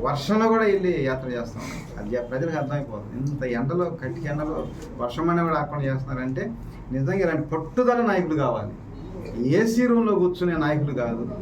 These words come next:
అని ప్రజలకి అర్థమవుతుంది. ఈ గెలిచిన తర్వాత కూడా వీళ్ళు ఇలాగే పని చేయగలుగుతారు, పని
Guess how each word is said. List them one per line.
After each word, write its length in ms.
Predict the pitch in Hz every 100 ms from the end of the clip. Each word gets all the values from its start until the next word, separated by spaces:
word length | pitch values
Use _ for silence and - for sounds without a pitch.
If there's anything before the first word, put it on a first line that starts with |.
| - - - - - - - -
అని 140 | 165
ప్రజలకి 720 | 175 151 175 180 175 147 139 135 - -
అర్థమవుతుంది. 480 | 123 151 151 139 151
ఈ 160 | 156 127 147
గెలిచిన 340 | 170 180 180
తర్వాత 340 | 151 180 214 214
కూడా 160 | 208
వీళ్ళు 180 | 185 165
ఇలాగే 280 | 160 180 180
పని 220 | 160 156
చేయగలుగుతారు, 600 | 160 156 143 135 131 135 - - - -
పని 160 | 202